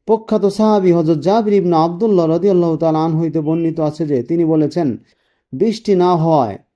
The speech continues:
প্রচণ্ড গরম পড়ায় একদিন হাবিবুল্লাহ হুজুর পাক সাল্লাল্লাহু আলাইহি ওয়াসাল্লামের কাছে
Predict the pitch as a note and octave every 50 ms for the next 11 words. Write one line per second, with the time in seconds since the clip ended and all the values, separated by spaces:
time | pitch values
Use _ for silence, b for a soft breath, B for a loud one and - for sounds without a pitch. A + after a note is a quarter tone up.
0 | _ _ _ _ _ - G3+ G#3 G#3 A3 G3+ F#3+ E3+ E3 C3+ C3+ E3+ F#3+ G3+ F#3
1 | D#3+ E3 E3+ D3+ B2+ A2+ G2+ G2+ - _ _ E3+ E3+ F3+ D#3 C3+ B2+ D#3+ D3+ C3
2 | A#2 A#2+ B2+ D#3 F#3+ G3+ G#3 G3 F3 E3 D#3 D3+ D3+ D3 D3+ C#3+ C#3+ D3+ D#3 C#3+
3 | C#3 C#3 C#3+ - - C#3 C#3 C#3 C#3 C#3 D3 E3+ F3 F3+ F#3 F3+ F#3 F3+ F3 F3+
4 | F3+ F3 E3 - F3+ E3+ E3+ E3+ E3 D#3+ D3+ D3+ - C#3 C3+ - - G#2+ F#2+ -
5 | _ _